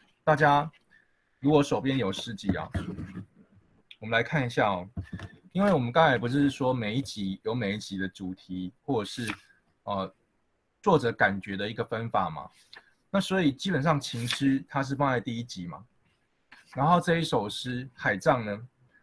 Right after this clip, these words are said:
它是放在第三集，集三更好的命运。那所以光是从这一点呢，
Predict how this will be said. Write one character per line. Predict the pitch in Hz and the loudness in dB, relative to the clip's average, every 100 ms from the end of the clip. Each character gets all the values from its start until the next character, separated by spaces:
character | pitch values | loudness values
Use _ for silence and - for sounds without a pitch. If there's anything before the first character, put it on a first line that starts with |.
| _ - | _ -2
它 | 151 | -2
是 | 160 | 0
放 | 147 147 139 | 2 4 4
在 | |
第 | 123 160 127 | 0 -2 0
三 | 131 113 110 | 0 -2 -6
集， | 101 90 - _ | -8 -8 -10 _
集 | - 117 | -12 -10
三 | 113 143 127 131 143 | -2 0 0 -4 -2
更 | 156 120 | -2 0
好 | 101 | 0
的 | 98 | 0
命 | 117 107 | -4 -6
运。 | 104 98 92 _ _ _ _ _ _ | -4 -4 -6 _ _ _ _ _ _
那 | - 190 | -2 0
所 | 180 185 | 2 4
以 | 151 120 - - | 2 2 -10 2
光 | 180 175 | 4 4
是 | 180 | 2
从 | 151 127 | 0 0
这 | 131 139 | 2 2
一 | 135 | 4
点 | 131 95 | 2 0
呢， | 90 135 | -2 -4